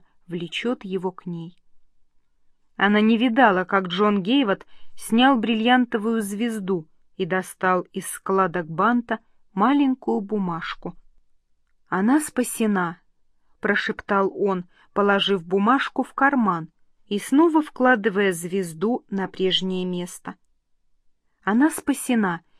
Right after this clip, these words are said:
и на этот раз король не подпишет её смертного приговора». «Миледи, вы клялись мне, что каждое письмо, которое я принесу от него,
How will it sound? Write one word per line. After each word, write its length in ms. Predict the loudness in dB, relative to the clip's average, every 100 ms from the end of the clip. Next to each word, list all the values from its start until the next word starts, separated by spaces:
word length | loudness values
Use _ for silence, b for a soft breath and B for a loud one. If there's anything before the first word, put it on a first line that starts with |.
| _ -4
и 120 | 0
на 160 | 2
этот 260 | 0 -2 2
раз 360 | 4 4 0 -14 -2
король 460 | 4 6 4 2 -2
не 180 | -4 -2
подпишет 760 | -4 -4 -6 -4 -2 -6 -10 -12
её 360 | -6 -2 -2
смертного 720 | -4 -6 -6 -6 -6 -8 -6
приговора». 720 | -8 -10 -6 -8 -6 -10 -10 -16 _ _ _ _ _ _ _ _ _ _ _ _ -20 -20 _ _
«Миледи, 580 | 8 8 8 4 2 -10 -12 -20 -20 _ _
вы 200 | 4 6
клялись 520 | 10 10 12 10 8
мне, 360 | 2 2 2 0
что 260 | -6 -2 0
каждое 480 | 6 6 6 2 2
письмо, 440 | 0 2 6 6
которое 520 | 6 2 4 4 4
я 200 | 4 2
принесу 500 | 0 0 0 -2 0
от 180 | 0 2
него, 340 | -2 0 0